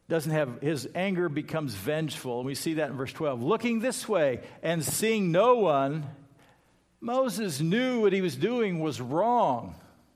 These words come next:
He's watching to see if anybody is, can see him. He killed the Egyptian and hid him in the sand. But, you know, why would he hide him if he wasn't embarrassed and knew it was wrong? Um,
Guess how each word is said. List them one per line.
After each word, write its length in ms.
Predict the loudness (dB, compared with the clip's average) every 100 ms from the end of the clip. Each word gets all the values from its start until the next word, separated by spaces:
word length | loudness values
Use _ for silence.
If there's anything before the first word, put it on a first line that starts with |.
| _ _ _ _ _
He's 180 | -4
watching 680 | -2 -2 0 0 0 -2 -2
to 160 | -2 -2
see 340 | 0 0 2
if 160 | 2 0
anybody 640 | 0 0 4 4 4 0 -4 -18 -20 -6
is, 220 | -4 -4 -6 -4 -4 -4 -4
can 160 | -2
see 400 | -2 0 2 4
him. 320 | 4 4 2
He 140 | 2 0
killed 360 | 2 2 4
the 120 | 2 0
Egyptian 680 | 2 0 0 0 -2 -2 -8 0
and 160 | 2 4
hid 240 | 4 4
him 120 | 2
in 100 | 2
the 80 | 0
sand. 600 | 0 0 0 0 -2 -6 -14 -20 -2
But, 200 | -2 -2 -12 -16 -4
you 100 | 2
know, 140 | 2
why 240 | 4 6
would 120 | 6 6
he 100 | 4
hide 340 | 6 4 4
him 180 | 2 0
if 140 | -4
he 80 | -2
wasn't 360 | 0 0 -2 -4
embarrassed 560 | -2 0 0 0 -4
and 120 | -6
knew 160 | -2 -2
it 100 | -4
was 160 | -8 -6
wrong? 420 | -2 -2 -4 -10 -20 _ _ _ _ _ _ _ _ _ _ _ _ _ _ _ _ _ _ -12
Um, 340 | -10 -10 -12